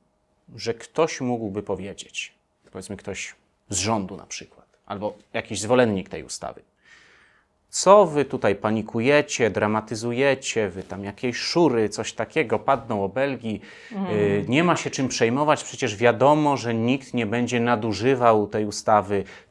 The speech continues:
Speaker 1: To jest zrobione, napisane właśnie pod naprawdę wyjątkowe sytuacje, jakby miały nam, nie wiem, spadać, y, bomby na głowę. Przecież żaden wojewoda od tak nie będzie miał kaprysu robić takich rzeczy, bo to by zwyczajnie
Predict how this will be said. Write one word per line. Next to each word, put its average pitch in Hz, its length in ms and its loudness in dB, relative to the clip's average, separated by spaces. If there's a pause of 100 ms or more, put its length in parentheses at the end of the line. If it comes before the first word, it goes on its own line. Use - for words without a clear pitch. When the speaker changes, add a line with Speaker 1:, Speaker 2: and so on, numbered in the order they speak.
Speaker 1:
To 135 180 8
jest 143 380 0
zrobione, 117 560 2
napisane 120 500 -2
właśnie 123 420 -4
pod 123 220 -4
naprawdę 123 680 2
wyjątkowe 117 540 -2
sytuacje, 120 480 -4
jakby 107 220 -4
miały 107 320 -2
nam, 107 160 -2
nie 107 100 -4
wiem, 95 180 -4
spadać, 107 500 -4 (320)
y, 95 240 -2
bomby 113 360 2
na 101 140 -2
głowę. 113 380 4 (320)
Przecież 127 580 -2
żaden 131 380 6
wojewoda 113 540 2
od 113 140 -4
tak 127 200 2
nie 120 100 -2
będzie 113 240 -2
miał 110 160 0
kaprysu 110 520 -2
robić 101 300 0
takich 95 280 -6
rzeczy, 120 280 0
bo 131 100 -2
to 165 200 2
by 151 260 2
zwyczajnie 143 600 0